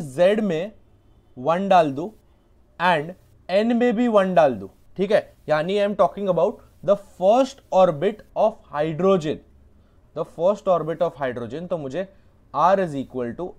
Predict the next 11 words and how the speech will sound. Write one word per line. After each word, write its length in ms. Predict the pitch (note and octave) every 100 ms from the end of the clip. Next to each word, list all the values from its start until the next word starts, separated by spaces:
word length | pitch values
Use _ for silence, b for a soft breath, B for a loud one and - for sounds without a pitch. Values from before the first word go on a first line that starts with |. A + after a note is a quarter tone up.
| -
R 180 | D3+ D#3+ D#3+
naught 260 | F3+ E3+
मिलता 340 | D3+ B2+ A2+ A#2
है, 160 | D3 F#3
is 100 | C#3
equal 320 | B2+ - B2+ B2
to 140 | F#3+ - - D3+
point 340 | D#3+ A3 A3+ - -
five 340 | D#3 D#3+ D3 C#3 D3
three 220 | B2+ F#3 A3+ _ _ _ _ _ - _ _ _
angstrom। 460 | C#3 C#3+ C#3 D3 A2+